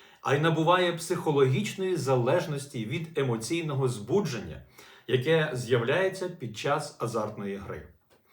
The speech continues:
При цьому така людина поступово стає так званим лудоманом, котрий переймається хворобливою пристрастю до гри, яка в країні, в крайніх випадках стає справжньою одержимістю.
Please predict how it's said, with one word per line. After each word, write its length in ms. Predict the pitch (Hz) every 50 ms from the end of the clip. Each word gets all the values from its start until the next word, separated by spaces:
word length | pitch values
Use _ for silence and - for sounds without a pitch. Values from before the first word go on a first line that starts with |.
| - - - _
При 120 | - 131 131
цьому 340 | - - 277 285 220 -
така 280 | - - - 131 180 175
людина 340 | 170 165 190 226 208 180 143
поступово 680 | - 170 160 - - 170 156 - 208 226 214 180 165
стає 380 | 160 - - 135 139 170 208 220
так 300 | 220 - - 170 147 135
званим 520 | 123 110 113 131 165 180 185 180 175 165 156 -
лудоманом, 960 | 131 131 139 156 160 147 123 139 135 139 139 147 147 147 147 135 110 87 80 - - - _ _ - - - - - -
котрий 300 | 135 135 131 170 185 180
переймається 680 | 156 147 156 156 156 165 175 175 165 - - 147 131
хворобливою 800 | - - 151 156 156 151 160 180 196 185 160 139 127 110 104 -
пристрастю 760 | 123 139 180 214 - - 160 147 135 - - - 117 104 - - - - _
до 240 | 110 104 104 127 127
гри, 480 | 123 - 127 - 131 117 98 95 - - - - _ _ _ -
яка 280 | 113 127 127 131 160
в 140 | 151 131 123
країні, 400 | - 143 143 151 151 156 139 131 -
в 40 | -
крайніх 440 | - 156 151 143 123 120 113 110 -
випадках 600 | 117 180 226 220 185 160 - - 110 95 - -
стає 560 | - - 123 123 127 135 156 170 160 160 -
справжньою 840 | - - - - - 113 110 110 117 120 120 117 110 107 107 104 107 - -
одержимістю. 840 | - 117 107 117 110 101 - - 104 95 87 80 80 - - -